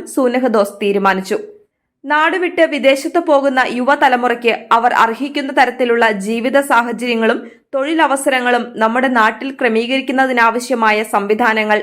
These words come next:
ഉണ്ടാകുന്നതിന് കേന്ദ്ര സംസ്ഥാന ഗവൺമെന്റുകൾ നടപടിയെടുക്കണമെന്നും സഭ ആവശ്യപ്പെട്ടു. സഭയുടെ നേതൃത്വത്തിലും ഇതിനുവേണ്ട ഇടപെടലുകൾ ഉണ്ടാകണമെന്നും നിശ്ചയിച്ചു.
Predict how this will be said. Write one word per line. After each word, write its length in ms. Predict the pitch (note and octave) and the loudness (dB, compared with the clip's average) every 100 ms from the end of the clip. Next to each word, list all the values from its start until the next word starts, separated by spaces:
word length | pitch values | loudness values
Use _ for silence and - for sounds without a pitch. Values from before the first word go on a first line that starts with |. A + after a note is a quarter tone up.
| - G#3 | -2 0
ഉണ്ടാകുന്നതിന് 600 | G#3 G#3+ A#3 A3 G3+ A#3+ - - _ - | 2 2 2 -2 0 -2 -4 -20 _ -2
കേന്ദ്ര 280 | C#4+ D4 D#4+ D#4+ | -2 0 -2 0
സംസ്ഥാന 420 | C4+ C4+ D4 C#4 C#4 B3 | -2 0 2 2 2 0
ഗവൺമെന്റുകൾ 580 | A#3+ A#3+ A#3+ B3 A#3+ A#3 A3+ | 0 -2 0 2 2 0 0
നടപടിയെടുക്കണമെന്നും 960 | A3 A3 C4 C#4 A#3+ A#3+ A3+ G#3 G#3 G4 - C#4 | 0 2 0 0 0 0 -2 0 -2 -6 -4 2
സഭ 180 | C#4 A3 - F3+ | 2 2 2 2
ആവശ്യപ്പെട്ടു. 540 | F#3 F#3+ G3+ G3 G3 - - _ _ _ _ _ - | 2 -2 -2 0 -2 -6 -16 _ _ _ _ _ -2
സഭയുടെ 380 | D4+ F4 F4+ F4+ | 0 0 -2 2
നേതൃത്വത്തിലും 640 | D#4+ D4+ D4+ D#4+ - C#4+ D4 - B3 | 2 2 0 -2 2 2 0 -4 -4
ഇതിനുവേണ്ട 460 | C4+ D4+ C#4+ C4+ C4+ - | -2 2 2 4 0 0
ഇടപെടലുകൾ 520 | A3+ B3 C4+ C4+ C#4 C#4 | -2 2 2 2 2 0
ഉണ്ടാകണമെന്നും 680 | B3 B3 B3+ C4+ B3 A3+ D#4+ D4+ | 2 2 4 2 0 -2 -2 -4
നിശ്ചയിച്ചു. 480 | G3+ - F#3+ F#3+ | -4 0 0 0